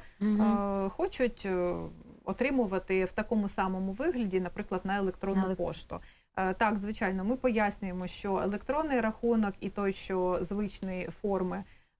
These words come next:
Speaker 2: е, вони абсолютно однакові, інформація там зазначається однакова. Але якщо споживач, е, має таке бажання отримати дублікат, е, за запитом,
Speaker 1: Мгм.
Speaker 2: він може звертатися до нас або самостійно реєструвати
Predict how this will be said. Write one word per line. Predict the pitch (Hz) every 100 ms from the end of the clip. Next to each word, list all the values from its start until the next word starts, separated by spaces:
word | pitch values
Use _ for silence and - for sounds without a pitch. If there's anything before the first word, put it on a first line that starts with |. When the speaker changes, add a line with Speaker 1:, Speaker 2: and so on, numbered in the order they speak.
| 185
Speaker 2:
е, | 185
вони | 180 202 214 208 196
абсолютно | 196 - 220 190 190 185
однакові, | 196 190 277 - 277
інформація | 240 220 - 202 170 - 180
там | 175 185 180 -
зазначається | 180 190 202 - 190 180 175 185 -
однакова. | 202 175 180 175 240 320 403 - - _ _ -
Але | 202 214 226
якщо | 196 190 - 185
споживач, | 185 - 190 196 185 175 -
е, | 180 175
має | 180 214 185 175
таке | 170 -
бажання | 170 185 190 180 175
отримати | 170 180 175 170 175 170 170
дублікат, | 180 190 220 - 466 494 -
е, | 247 240 226 220 220
за | 220 233
запитом, | 254 330 208 202 240
Speaker 1:
Мгм. | 220
Speaker 2:
він | 214
може | 226 254 240
звертатися | 208 208 208 190 190 - 190
до | 196
нас | 226 392 427
або | 220 190
самостійно | - 202 196 - 214 190
реєструвати | 190 185 202 196 190 185 180